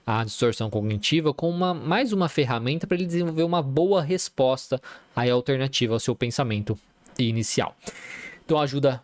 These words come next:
a perceber os padrões de pensamento, no desenvolvimento de respostas mais funcionais, observar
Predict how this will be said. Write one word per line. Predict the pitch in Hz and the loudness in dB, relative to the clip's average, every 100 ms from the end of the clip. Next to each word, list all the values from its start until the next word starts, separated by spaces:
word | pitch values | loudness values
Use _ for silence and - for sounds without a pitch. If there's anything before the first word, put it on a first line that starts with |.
| - | -6
a | 135 | -2
perceber | 139 - 123 120 | 0 0 2 2
os | 120 117 | 2 0
padrões | 135 113 113 107 | -2 0 -2 -2
de | |
pensamento, | 117 107 117 170 208 208 | -2 0 0 2 2 2
no | 165 | 2
desenvolvimento | 131 135 123 123 | 2 2 2 -2
de | - | 0
respostas | 120 - 117 - | 0 0 -4 -2
mais | 110 - | -4 -2
funcionais, | 113 90 110 160 - - | -4 0 2 0 -2 2
observar | 202 202 - 170 131 143 127 113 | 2 2 2 2 2 0 0 -2